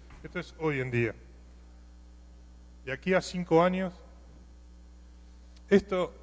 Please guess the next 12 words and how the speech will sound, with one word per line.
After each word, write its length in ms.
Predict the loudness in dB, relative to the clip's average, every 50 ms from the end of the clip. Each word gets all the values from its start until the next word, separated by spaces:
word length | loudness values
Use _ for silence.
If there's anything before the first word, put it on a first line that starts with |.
| -6
estos 340 | -4 -4 -2 0 0 0 2
datos 500 | 2 2 2 2 0 -2 -4 -6 -10 -16 -20
son, 380 | -8 -4 -2 -2 -2 -2 -6 -12 -16 -20 -20 -20 -20 -20 -20 -20 -20 -20 -20 -20 -20 -20 -16 -10
yo 60 | -10
estuve 480 | -10 -10 -10 -8 -6 -4 -4 -4 -4 -6 -10 -16 -20 -20 -20 -20 -20 -20 -20 -20 -20 -20 -20 -20 -20 -20 -20 -18 -16
leyendo, 420 | -14 -14 -10 -8 -8 -8 -6 -6 -8
leyendo, 440 | -8 -8 -6 -4 -2 0 2 2
leyendo, 400 | 0 0 -2 -8 -8 -8 -8 -10
leyendo, 400 | -12 -12 -10 -10 -10 -10 -10 -12
leyendo, 380 | -16 -12 -10 -8 -8 -6 -8 -8
mucho 360 | -6 -8 -8 -4 -2 -2 -2
de 160 | -2 -4 -8